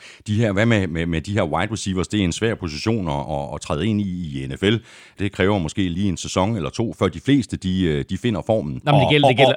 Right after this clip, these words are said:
Speaker 1: og
Speaker 2: det gælder alle, alle rookie-spillerne, men det gælder også de spillere, som er skiftet fra en klub til en anden og skal til at lade en ny playbook. Og
Speaker 1: Ja.
Speaker 2: ikke mindst gælder det de her seks, syv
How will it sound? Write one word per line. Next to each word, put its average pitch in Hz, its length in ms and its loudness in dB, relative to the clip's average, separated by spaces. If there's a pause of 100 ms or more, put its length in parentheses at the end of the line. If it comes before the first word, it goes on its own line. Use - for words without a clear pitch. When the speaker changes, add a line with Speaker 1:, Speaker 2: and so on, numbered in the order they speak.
Speaker 1:
og 120 80 -2
Speaker 2:
det 117 80 -2
gælder 120 200 2
alle, 127 200 2
alle 135 180 4
rookie-spillerne, 135 760 2
men 110 180 2
det 95 100 0
gælder 117 200 2
også 131 340 0 (120)
de 135 80 -4
spillere, 160 380 0
som 110 160 -2
er 98 40 -2
skiftet 143 440 -4
fra 104 180 -2
en 104 60 -2
klub 147 220 0
til - 100 -4
en 101 80 0
anden 120 200 0
og 123 60 -4
skal 104 120 -6
til 139 120 0
at 123 60 0
lade 113 100 0
en 117 80 2
ny 117 100 4
playbook. 139 460 0
Og 123 120 4
Speaker 1:
Ja. 127 40 6
Speaker 2:
ikke 170 160 0
mindst 175 200 0
gælder 185 200 0
det 110 140 -2 (880)
de 170 120 6
her 165 120 8
seks, 135 240 0
syv 190 180 -2